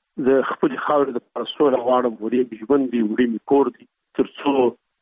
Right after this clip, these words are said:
د افغانستان بچیان، د افغانستان ځوانان، اه، په هغه ډله کې، په هغه بچیانو کې زما خپل بچیان هم، اه، په خپله خاوره کې،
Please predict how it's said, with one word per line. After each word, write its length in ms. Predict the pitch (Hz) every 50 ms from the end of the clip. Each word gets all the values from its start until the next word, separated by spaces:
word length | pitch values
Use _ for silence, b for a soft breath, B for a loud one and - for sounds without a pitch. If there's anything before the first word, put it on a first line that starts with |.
| _ -
د 100 | 123 -
افغانستان 680 | 123 107 110 110 117 110 - _ - 139 131 - 120 -
بچیان، 460 | - - - - 147 139 135 135 131
د 80 | 120 113
افغانستان 680 | 110 101 107 110 110 107 - _ - 131 127 120 110 107
ځوانان، 460 | 117 117 117 131 135 135 131 127 127 - _ _ _ _ _ _ _ -
اه، 280 | 127 120 123 143 139 139 139 - _ - 175 143 127 117 - -
په 60 | 131 117
هغه 160 | 117 117 123 123 120 139
ډله 200 | 131 127 120 117
کې، 160 | - - 127 -
په 60 | - 117 107
هغه 120 | 123 120
بچیانو 460 | 117 127 120 - - 127 127 120 123 - -
کې 240 | - 120 113 104
زما 180 | - 123 127 120
خپل 240 | - - - 143 131
بچیان 440 | 120 117 110 - - 123 117 113 107 -
هم، 100 | 156 160 147 143 - _ _ _ _ _ _ _ _ _ 120
اه، 180 | 120 120 113 - -
په 60 | 139 - -
خپله 280 | - - - 208 170
خاوره 400 | - - - 139 135 123 - 123
کې، 380 | 113 - - 131 127 120 117